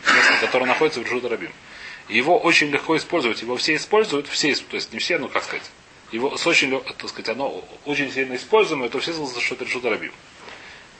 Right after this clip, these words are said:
Теперь дальше есть гра-, вопрос, спор здесь в чём, где проходит граница, что называется, легко используется или многим используется, или как это используется. Понятно или нет? По Абай дырка это достаточно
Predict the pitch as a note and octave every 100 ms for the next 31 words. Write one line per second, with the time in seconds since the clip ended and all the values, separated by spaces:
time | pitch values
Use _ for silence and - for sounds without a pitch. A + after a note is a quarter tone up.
0 | - G2+ F2+ F#3 G3+ F#3 C#3 D3 B2 A#2
1 | C3 G3 - - - - D3 B2 C3 -
2 | C3 C#3 D#3 - E3 D#3+ - C3+ D#3 D3+
3 | B2 B2+ A#2+ C3+ C3+ A2+ G#2+ D3 C3 B2+
4 | A2 A2 G2+ A#2+ B2 A2+ G#2+ A2 G2+ -
5 | - G#2+ - F2+ - D#2 - - B2+ -
6 | F#2 D2+ - - - - - - - -
7 | - - - - - - - - - -
8 | - - - - - C3+ C#3 G3+ D#3 -
9 | F#3 - C#3+ B2 A#2+ - F#2 - -